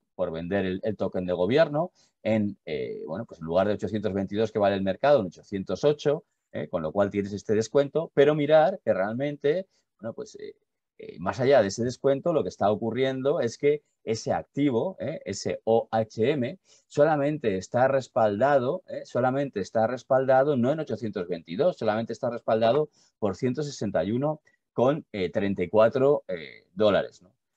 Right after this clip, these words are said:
Entonces, oye, pues yo entiendo que tenemos que tener, eh, bueno, cuidado y analizar, pues, esta, estas cuestiones, ¿no?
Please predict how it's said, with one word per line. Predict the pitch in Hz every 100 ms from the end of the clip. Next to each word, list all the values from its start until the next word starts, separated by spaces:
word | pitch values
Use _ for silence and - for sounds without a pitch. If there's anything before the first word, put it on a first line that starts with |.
| _ _
Entonces, | 87 90
oye, | 87
pues | 78 - -
yo | 87
entiendo | 90 98 95 107 110
que | 117 127 -
tenemos | 80 85 95
que | -
tener, | 92 90 113 123 -
eh, | 69 -
bueno, | - _
cuidado | - 82 92 110 - _ _
y | 98
analizar, | 110 90 73 - 92 113 113 _ _ _
pues, | -
esta, | - -
estas | - - -
cuestiones, | - - 120 104 -
¿no? | -